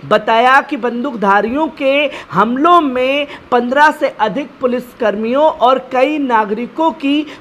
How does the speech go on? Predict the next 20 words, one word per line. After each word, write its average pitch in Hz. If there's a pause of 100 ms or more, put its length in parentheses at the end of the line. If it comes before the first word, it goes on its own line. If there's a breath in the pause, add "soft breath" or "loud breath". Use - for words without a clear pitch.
हत्या 285
कर 269
दी 247
गई 226
है। - (320 loud breath)
वहीं 247
सुरक्षा 294
बलों 247
ने 269
जवाबी 233
कार्रवाई 247
में 269
छह 262
आतंकियों 240
को 269
मार 233
गिराया 269
है। 214 (300 loud breath)
हमले 262
में 277